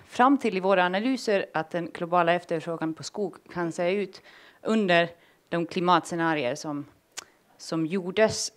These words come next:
i Paris. Så i höstas kom man fram till att man vill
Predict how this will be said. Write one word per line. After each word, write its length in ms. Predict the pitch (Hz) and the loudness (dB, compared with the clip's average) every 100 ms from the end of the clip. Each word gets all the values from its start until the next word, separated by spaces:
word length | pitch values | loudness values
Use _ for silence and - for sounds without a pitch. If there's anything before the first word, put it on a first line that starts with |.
| _ | _
i 100 | 151 | -12
Paris. 800 | - 170 170 202 - 92 - - - - _ _ _ _ _ _ _ _ - - - - - - _ - | -8 -6 -2 -4 -4 -10 -12 -14 -20 -20 _ _ _ _ _ _ _ _ -20 -20 -20 -20 -20 -20 _ -4
Så 220 | 226 220 - | 0 0 0
i 100 | 269 | 0
höstas 720 | 262 320 294 - - 330 - - | 2 4 2 0 2 2 2 -2
kom 260 | 262 240 | 2 4
man 160 | 226 226 | 2 0
fram 360 | - 285 269 | 4 6 6
till 260 | 262 214 160 | 4 2 4
att 160 | 170 175 | 4 2
man 260 | 175 175 | -2 -2
vill 320 | 175 185 175 | -2 -2 -2